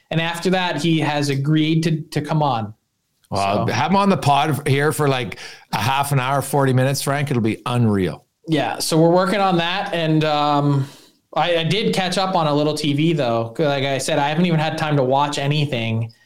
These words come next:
Speaker 1: outside of hockey. I, I s-, uh, caught up on White Lotus. Have you watched that?
Speaker 2: Oh, yeah, I like White Lotus. Yeah, I'm already done season two.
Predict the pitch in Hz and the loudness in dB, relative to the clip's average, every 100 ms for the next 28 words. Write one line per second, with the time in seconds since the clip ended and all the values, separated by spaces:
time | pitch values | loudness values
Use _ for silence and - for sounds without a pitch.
0 | _ _ - 147 151 147 139 147 151 160 | _ _ -2 0 0 0 0 2 2 2
1 | 139 131 127 139 139 - - - 151 139 | 0 2 2 2 0 -2 -6 -2 0 0
2 | - - - - 180 190 196 180 151 147 | -2 -8 -16 -2 2 2 4 4 4 2
3 | 180 165 156 180 208 - 147 143 156 160 | 2 2 2 2 0 -2 0 2 2 0
4 | 156 190 196 - _ - - 185 117 139 | -2 -2 -4 -10 _ 0 2 2 2 0
5 | 151 139 120 92 92 98 135 120 131 143 | 0 0 0 0 -2 -2 0 2 2 2
6 | 127 110 98 98 95 - 98 98 98 92 | 2 0 -4 -4 -6 -4 -2 -2 -2 -4
7 | - | -4